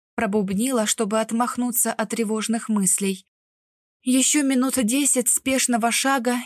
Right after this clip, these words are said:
и вот она заметила среди деревьев полуразрушенную беседку.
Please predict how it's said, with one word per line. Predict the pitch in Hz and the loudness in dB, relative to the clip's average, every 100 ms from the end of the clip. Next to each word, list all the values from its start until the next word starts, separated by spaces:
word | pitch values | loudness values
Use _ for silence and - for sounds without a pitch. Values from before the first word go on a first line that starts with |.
| - | -2
и | 226 | -2
вот | 208 277 277 | 0 0 0
она | 240 226 | 0 0
заметила | 226 214 240 247 226 | 0 0 0 -2 0
среди | 214 226 214 214 | -2 0 -2 -2
деревьев | 208 202 247 233 240 - - _ _ _ _ | 0 0 -2 -2 -6 -8 -16 _ _ _ _
полуразрушенную | 269 269 269 254 233 233 220 233 240 247 226 226 202 | -2 0 -2 -2 -2 0 0 -2 -2 -2 -4 -4 -2
беседку. | 214 - 208 196 - 202 | 0 0 0 -4 -4 -6